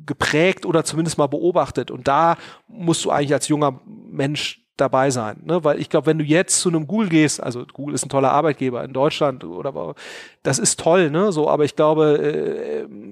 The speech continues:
das wahre Know-how entsteht in diesen sehr frühen Startups, die dann irgendwie wirklich die Welt prägen werden oder verändern werden. Oder sie entstehen eben in sehr starken produktbasierten Organisationen. Das heißt also, wenn du jetzt bei Google oder Facebook oder bei einem interessanten Startup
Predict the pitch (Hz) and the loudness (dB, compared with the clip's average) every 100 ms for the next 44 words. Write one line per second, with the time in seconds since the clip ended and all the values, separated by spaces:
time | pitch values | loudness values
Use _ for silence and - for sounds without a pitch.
0 | 104 76 - - - - 147 - 143 160 | -18 -18 -18 -18 -20 0 0 2 2 4
1 | 165 139 156 175 - 165 151 147 147 147 | 2 2 2 2 0 -2 0 -2 2 2
2 | 160 - 147 - 160 170 165 160 156 156 | 2 0 -4 0 2 2 0 -2 -2 0
3 | 147 143 160 - 143 151 - - 185 196 | -4 -6 -8 -4 2 2 0 -2 -2 -2
4 | 214 175 180 202 202 156 - 143 170 170 | -6 0 2 2 0 -4 -2 0 0 2
5 | 170 185 - - - - _ - 165 190 | 2 2 -4 -14 -18 -20 _ 2 6 6
6 | 170 185 165 - 175 185 170 175 180 147 | 4 0 0 4 4 6 4 2 2 2
7 | 165 - 165 151 - 160 - 160 127 139 | 2 2 0 -2 -4 -4 0 0 2 0
8 | - 131 127 123 - 127 113 120 - 135 | 0 -2 -2 -2 -4 -6 -8 -6 0 0
9 | 135 135 135 147 147 143 - - 151 - | 0 0 0 2 2 2 -4 -6 -4 2
10 | 143 143 156 160 160 151 147 156 156 170 | 2 2 0 2 2 2 2 0 0 -2
11 | 151 151 139 143 147 156 - 151 151 143 | -2 0 2 2 -2 -4 -2 -2 -2 -4
12 | - 135 151 147 | 0 2 2 0